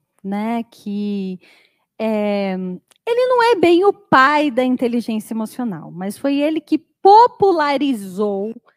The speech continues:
a inteligência emocional e criou aí conceitos mais concretos, contornos mais concretos no seu livro Inteligência Emocional, né? E é um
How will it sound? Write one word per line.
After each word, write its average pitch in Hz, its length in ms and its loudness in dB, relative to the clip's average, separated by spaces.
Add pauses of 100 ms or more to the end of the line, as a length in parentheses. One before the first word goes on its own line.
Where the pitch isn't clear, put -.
(320)
a 202 120 -16
inteligência 214 880 -14
emocional 202 840 -12 (280)
e 554 420 0
criou 440 520 4
aí 330 300 -2
conceitos 339 1080 -10
mais 311 760 -8
concretos, 220 960 -12
contornos 262 760 -10
mais 262 380 -10
concretos 254 920 -10 (600)
no 277 160 0
seu 311 260 -4
livro 262 320 -6
Inteligência 269 680 -8
Emocional, 262 580 -12 (540)
né? 254 200 -12
E 403 140 -4
é 571 220 -6
um - 20 -14